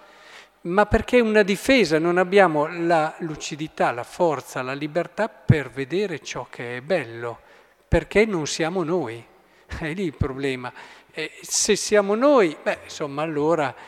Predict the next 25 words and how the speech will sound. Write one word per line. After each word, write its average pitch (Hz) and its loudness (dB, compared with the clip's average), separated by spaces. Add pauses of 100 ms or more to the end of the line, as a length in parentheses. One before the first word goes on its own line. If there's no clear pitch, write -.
(200)
ma 156 -6
quando 196 2
non 139 -2
siamo 170 0
noi? 135 -6 (840)
Quindi 170 -2 (120)
quello 233 6
che 170 2
vorrei 156 4
che 156 -10
capissimo 143 -4
è 127 -6
che 151 -4
questo - -4 (140)
primo 185 -4
passo 156 -6 (240)
è 196 -2
fondamentale, 139 -4 (140)
impegnarsi. 151 -4 (380)
Poi 269 0
vi 190 4
accorgerete 196 2
di 185 -4
una 170 0
cosa, 107 -10